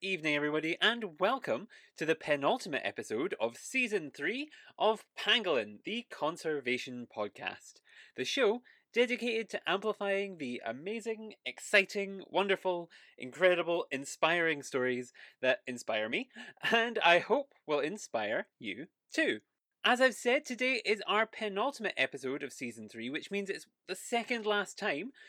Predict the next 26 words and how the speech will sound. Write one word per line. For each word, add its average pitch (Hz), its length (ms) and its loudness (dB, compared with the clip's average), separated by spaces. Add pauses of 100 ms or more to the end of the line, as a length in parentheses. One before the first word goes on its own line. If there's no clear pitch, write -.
(180)
we 190 160 0
are 185 160 6
going 170 240 2
to 156 80 -12
be 160 160 -4
venturing 160 640 -2
through 143 420 -4 (260)
the 113 120 6
land 151 600 2 (120)
of 127 380 6
the 127 120 4
lemurs. 120 680 -2
This 156 180 0
season 170 380 -4
we've 160 100 -2
been 151 160 -4
talking 156 380 -2 (100)
all 170 220 4
about 151 260 0
Madagascar 143 760 0 (320)
and 151 160 0
the 175 120 -2
incredible 175 760 2 (300)
initiatives 135 800 0
and 113 180 -4
animals 135 580 -2